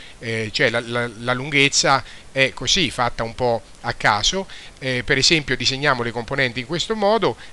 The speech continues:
vediamo che la loro somma, eh, ci dà una forza peso inclinata, che è assurdo, perché la forza peso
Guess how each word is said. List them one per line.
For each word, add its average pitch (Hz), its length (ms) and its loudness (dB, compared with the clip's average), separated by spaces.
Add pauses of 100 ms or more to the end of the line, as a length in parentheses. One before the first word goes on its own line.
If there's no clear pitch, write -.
vediamo 151 500 6
che 160 500 4 (140)
la 135 100 2
loro 185 220 4
somma, 131 640 0 (300)
eh, 120 160 -6
ci - 120 0
dà 180 160 8
una 143 160 2
forza 175 340 0
peso 180 520 2
inclinata, 123 680 -2
che 156 140 0
è - 20 4
assurdo, 139 560 0
perché 120 240 -6
la 131 100 -2
forza 143 320 -4
peso 175 380 0